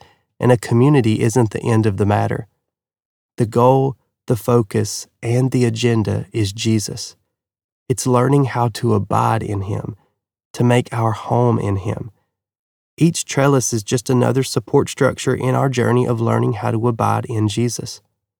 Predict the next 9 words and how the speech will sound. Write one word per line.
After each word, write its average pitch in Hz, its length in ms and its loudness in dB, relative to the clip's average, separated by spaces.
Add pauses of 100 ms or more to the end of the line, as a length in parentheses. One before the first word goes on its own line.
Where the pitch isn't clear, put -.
(680)
And 139 120 4
it's 127 160 0
through 151 260 2
our 120 220 2
abiding 135 520 -2
in 110 140 4
Jesus 104 480 -2
that - 200 -10
real, 127 420 0